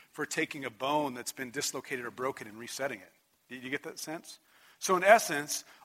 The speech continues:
all of God's people are broken bones. God gives to his broken bone body, uh, men who communicate the truth of the gospel and the power of the Holy Spirit according to his sovereign gifting, so that lives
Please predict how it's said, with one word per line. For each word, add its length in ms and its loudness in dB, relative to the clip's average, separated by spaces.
all 240 6
of 120 2
God's 300 4
people 280 -8
are 60 -4
broken 320 -4
bones. 500 0
God 420 6
gives 460 6
to 140 -2
his 240 -4
broken 440 -4
bone 320 -2
body, 540 2
uh, 240 -4
men 380 2
who 140 -8
communicate 720 -2
the 80 -12
truth 500 -2
of 120 -4
the 60 -6
gospel 600 4
and 80 -12
the 60 -12
power 360 2
of 60 -4
the 80 -2
Holy 240 -2
Spirit 400 -8
according 340 -6
to 140 -12
his 320 -10
sovereign 680 0
gifting, 520 -6
so 260 -6
that 260 -8
lives 480 -2